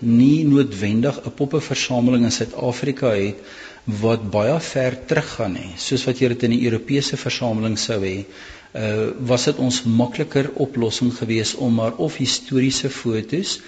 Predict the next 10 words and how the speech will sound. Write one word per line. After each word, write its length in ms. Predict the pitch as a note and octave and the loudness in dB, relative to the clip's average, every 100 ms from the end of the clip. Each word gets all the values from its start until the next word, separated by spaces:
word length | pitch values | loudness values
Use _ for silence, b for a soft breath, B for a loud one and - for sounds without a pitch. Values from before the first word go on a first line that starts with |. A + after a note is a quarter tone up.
| B B B B | B B B B
of 240 | C3+ B2 - | 2 2 2
ander 260 | C#3+ C3+ C#3 | 4 6 4
fotos 540 | - C3 B2 B2+ - | 4 2 4 2 0
uit 180 | - B2+ | -4 -4
publikasies 760 | B2 A2 - C#3+ B2+ B2 C3 | -4 -4 -6 -2 -2 -2 -6
te 80 | - | -6
gebruik 520 | B2 A#2 A2+ G#2+ G#2+ | -6 -4 -2 -2 -4
van 460 | - - A#2 A2 G#2+ B B B | -8 -4 -2 -2 -4 B B B
speelpoppe 840 | - - C#3 A#2 A#2+ B2+ A#2+ B2+ | -2 2 4 6 4 -2 0 0
uit 360 | - A#2 A2+ - | 0 -2 -4 -8